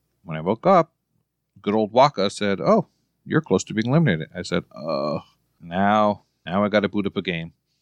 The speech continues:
And the first thing that came to mind was Jackbox Party Pack three, 'cause that was the game I had played recently. So there's an achievement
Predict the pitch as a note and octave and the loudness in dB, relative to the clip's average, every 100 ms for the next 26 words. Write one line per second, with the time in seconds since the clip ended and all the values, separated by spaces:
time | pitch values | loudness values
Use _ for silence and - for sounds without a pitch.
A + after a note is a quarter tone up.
0 | _ _ _ F#2 F#2+ D#3 D3+ C#3 A#2 C3 | _ _ _ -10 0 2 4 2 0 -2
1 | A2+ C3 G3 F3+ A2+ - G2+ - G2+ - | -4 2 4 4 2 -2 -2 -2 -4 -4
2 | - G2+ - C3+ - D3+ B2+ G2 F#2+ G#2 | 0 0 0 -4 -2 0 0 -2 -2 0
3 | G2 F2+ - F2 _ _ _ _ _ _ | 0 -2 -12 -16 _ _ _ _ _ _
4 | G2+ G2+ G2+ G2 - _ _ _ F2 F2 | 2 2 2 0 -6 _ _ _ -4 -2
5 | - C3+ G2 F#2+ - F2 E2+ - _ _ | 0 0 0 -4 -6 -12 -14 -16 _ _
6 | _ - B2+ B2 A#2+ A#2+ B2+ - D#3+ D#3 | _ -4 2 2 2 0 -2 0 0 0
7 | D3 | -4